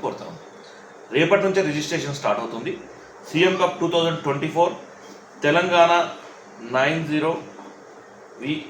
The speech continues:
డాట్ ఇన్ వెబ్సైట్లో కానీ, లేకపోతే క్రీడాకారులు అయిన తన మొబైల్స్లలో టీజీ సీఎం కప్ టూ థౌజండ్ ట్వంటీ ఫోర్ యాప్ డౌన్లోడ్ చేసుకొని పేరు నమోదు చేసుకోవాల్సిందిగా మీ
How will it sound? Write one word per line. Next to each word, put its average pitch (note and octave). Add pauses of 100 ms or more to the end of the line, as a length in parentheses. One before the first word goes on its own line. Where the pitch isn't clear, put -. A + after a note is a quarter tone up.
(140)
డాట్ A#2
ఇన్ G#2+ (760)
వెబ్సైట్లో C#3+
కానీ, C#3+ (680)
లేకపోతే D#3+ (1000)
క్రీడాకారులు F#3 (680)
అయిన D#3 (240)
తన D3+ (100)
మొబైల్స్లలో F3 (840)
టీజీ A3+ (360)
సీఎం G3
కప్ G#3 (120)
టూ F#3+ (100)
థౌజండ్ F#3+
ట్వంటీ D#3+
ఫోర్ C#3+ (440)
యాప్ D3+
డౌన్లోడ్ D#3
చేసుకొని D#3 (200)
పేరు D3+
నమోదు B2+
చేసుకోవాల్సిందిగా A2+
మీ D#3+